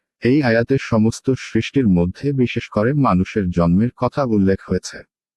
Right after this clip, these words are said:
যাতে মানুষের মর্যাদা স্পষ্ট। আয়াত তিন, তিন, পাঠ করো আর তোমার রব মহামহিমান্বিত। আয়াতের তাফসীর।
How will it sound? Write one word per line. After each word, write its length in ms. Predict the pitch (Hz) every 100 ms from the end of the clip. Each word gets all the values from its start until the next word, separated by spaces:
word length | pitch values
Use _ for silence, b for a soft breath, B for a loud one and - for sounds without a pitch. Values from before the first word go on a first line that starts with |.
| _ _ _ _ _ _ _ _
যাতে 440 | 104 98 101 151 156
মানুষের 600 | 117 101 120 - 143 101
মর্যাদা 520 | 87 95 104 110 107
স্পষ্ট। 500 | - - - - - - _ _ _ _ -
আয়াত 300 | 101 113 - _
তিন, 140 | 101 92 _ _ _ _ _ _ _
তিন, 240 | 110 92 - _ _ _ _
পাঠ 200 | 127 131 -
করো 300 | - 135 123 -
আর 120 | 104 -
তোমার 280 | - 113 143 139
রব 200 | 101 95
মহামহিমান্বিত। 1040 | 98 101 104 120 101 92 95 92 90 87 - - _ _ _ _ _
আয়াতের 420 | 104 113 131 151 147 -
তাফসীর। 460 | 98 - - -